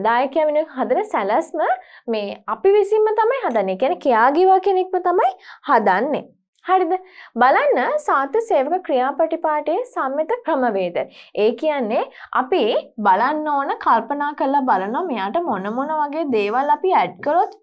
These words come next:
හොඳයිද? එහෙම නැත්නම් මොන වගේ ඇක්ටිවිටි එකක් කළොත් හොඳයිද? මොන වගේ කෑම එකක් අපි දුන්නොත් හොඳයිද කියන එක. ඒ අනුව තමයි අපි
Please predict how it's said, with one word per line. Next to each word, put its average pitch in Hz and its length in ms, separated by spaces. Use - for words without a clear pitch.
හොඳයිද? 202 500
එහෙම 277 340
නැත්නම් 254 460
මොන 208 240
වගේ 349 300
ඇක්ටිවිටි 359 640
එකක් 330 180
කළොත් 254 360
හොඳයිද? 202 320
මොන 285 240
වගේ 427 260
කෑම 359 400
එකක් 480 360
අපි 403 180
දුන්නොත් 285 500
හොඳයිද 240 500
කියන 185 320
එක. - 100
ඒ 277 240
අනුව 254 400
තමයි 233 360
අපි 240 160